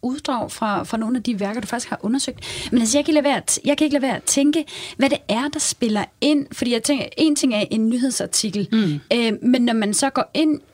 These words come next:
Speaker 1: i, altså i, i litteraturen og i kunsten, det er jo bare nogle helt andre greb, man har
Speaker 2: Mm.
Speaker 1: at gøre med. Så jeg tænker, det er vel egentlig meget naturligt, at det så også er nogle andre muligheder, der bliver brugt for at formidle det her. Øh,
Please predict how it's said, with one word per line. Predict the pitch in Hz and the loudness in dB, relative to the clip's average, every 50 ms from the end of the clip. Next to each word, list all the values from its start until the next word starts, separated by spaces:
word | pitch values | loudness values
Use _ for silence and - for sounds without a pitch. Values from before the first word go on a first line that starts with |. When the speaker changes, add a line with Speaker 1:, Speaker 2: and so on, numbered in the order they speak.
| _ - | _ -2
Speaker 1:
i, | 269 269 269 262 - - - - _ _ _ _ | 0 0 0 -2 -6 -14 -20 -20 _ _ _ _
altså | - 247 - 262 - - | -2 0 0 -2 -2 -2
i, | 254 240 226 - - | -2 -2 -2 -4 -4
i | - 247 | -4 -2
litteraturen | 220 220 220 214 220 196 - - - 277 269 277 226 | -2 0 -2 -2 -4 -4 -2 -2 -2 0 0 0 0
og | 175 | 0
i | 139 | -2
kunsten, | - 277 226 240 277 262 | -2 -4 -2 -2 0 0
det | 277 | 0
er | 269 | 0
jo | - 277 | 0 -2
bare | 269 285 | -4 -2
nogle | 294 285 277 254 | -2 -2 -2 -4
helt | - - - 349 311 277 - - _ _ | -6 -4 -2 -2 -2 -2 -4 -8 _ _
andre | - - 254 269 - 277 - _ _ | -10 -8 -8 -8 -8 -10 -10 _ _
greb, | - - - 285 277 - - | -8 -4 -4 -2 -4 -2 -2
man | 254 220 214 185 | -2 -2 -2 0
har | 190 208 202 185 | 0 0 0 0
Speaker 2:
Mm. | 156 156 | -2 -4
Speaker 1:
at | 208 202 - _ | -6 -8 -8 _
gøre | - 202 196 208 233 262 277 269 | -4 -2 -2 -2 -4 -2 -2 -2
med. | 262 247 233 226 226 262 294 302 294 - - - - - - - | 0 0 0 0 0 0 0 -2 -4 -6 -16 -20 -20 -20 -16 -8
Så | - - 262 | -4 -2 -2
jeg | 247 | -2
tænker, | - - 285 285 294 302 | 0 0 2 2 2 2
det | 302 277 | 0 0
er | 247 | -2
vel | 240 233 | 0 -2
egentlig | 240 214 196 190 | -2 -2 -2 -2
meget | 190 233 320 349 | -2 0 0 0
naturligt, | 311 - - - 311 285 254 247 - - - | -2 -2 -2 0 0 0 -2 -4 -6 -6 -6
at | 196 190 - - | -8 -8 -6 -6
det | - 196 | -4 -2
så | - 240 - | -2 -2 -2
også | - 247 - 262 | -2 -2 -2 -2
er | 240 | -2
nogle | 233 220 208 202 202 196 196 196 196 - - - _ _ _ | -2 -2 -2 0 0 0 0 -2 -2 -4 -6 -12 _ _ _
andre | - 220 240 269 254 | -6 -4 -2 -2 -2
muligheder, | 247 254 269 285 294 277 247 214 | -2 -2 -2 -2 -2 -4 -4 -4
der | - 208 | -6 -4
bliver | - - 202 | -4 -4 -6
brugt | - - - 220 277 262 | -6 -6 -6 -6 -6 -4
for | - - | -4 -6
at | 247 | -6
formidle | - - 254 240 254 294 320 320 320 294 | -4 -2 -2 0 0 0 0 -2 -2 -2
det | - 233 | -2 -2
her. | 170 226 214 - - - _ - - - - - - - - - _ - | -2 -2 -2 -2 -4 -8 _ -18 -16 -16 -14 -16 -16 -18 -20 -8 _ -2
Øh, | 233 226 220 214 202 190 | -2 0 0 0 0 -2